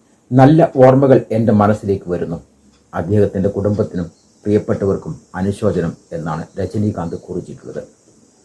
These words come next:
എന്തൊക്കെ തന്നെയായാലും പ്രിയ താരത്തിന്റെ വേർപാട്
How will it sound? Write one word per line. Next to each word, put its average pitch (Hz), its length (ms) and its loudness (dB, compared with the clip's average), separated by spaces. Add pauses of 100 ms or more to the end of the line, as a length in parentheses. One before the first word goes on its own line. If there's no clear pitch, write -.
(200)
എന്തൊക്കെ 90 420 -6
തന്നെയായാലും 87 680 -4 (340)
പ്രിയ 143 160 8
താരത്തിന്റെ 135 500 6
വേർപാട് 104 580 2